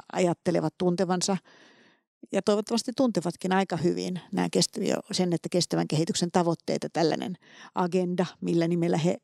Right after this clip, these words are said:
sitten sit-, sitä lähestyvätkin, on olemassa. Mut ehkä se sitten tämä, tämä niinku tänään tässä ja nyt ja se, että mikä on sitten se reitti siihen, että kokee mahdollisuuksia osallistua ja tehdä sitä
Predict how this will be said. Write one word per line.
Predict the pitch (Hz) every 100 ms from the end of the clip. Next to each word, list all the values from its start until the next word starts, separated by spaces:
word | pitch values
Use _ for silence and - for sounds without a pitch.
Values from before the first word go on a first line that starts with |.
| _ -
sitten | - -
sit-, | 180 - 190
sitä | 165 175
lähestyvätkin, | 196 202 - 160 - - -
on | 165
olemassa. | 185 180 165 185 - - 180 - - - - - _ _ _
Mut | 180 196
ehkä | 185 185
se | 185
sitten | 180 190 - 180 175
tämä, | 190 180 185 170 - - -
tämä | 185 175 185
niinku | 180 196 196 - - -
tänään | 190 202 208 190
tässä | 190 - 190
ja | 180
nyt | 185 175 -
ja | - -
se, | 202 175
että | 170 175
mikä | 180 - 175
on | 170 160
sitten | 180 - 175
se | - 160 - _ _ _ _ _ _ _ 180
reitti | 196 185 - 185
siihen, | - 190 165 160
että | 160 _ - 92 - _ _ _ _ _ -
kokee | 202 - 208 - - 196 - -
mahdollisuuksia | 190 180 170 175 185 185 - - 175
osallistua | - 190 180 - - - -
ja | - 190
tehdä | 190 165 180 196
sitä | - 220 214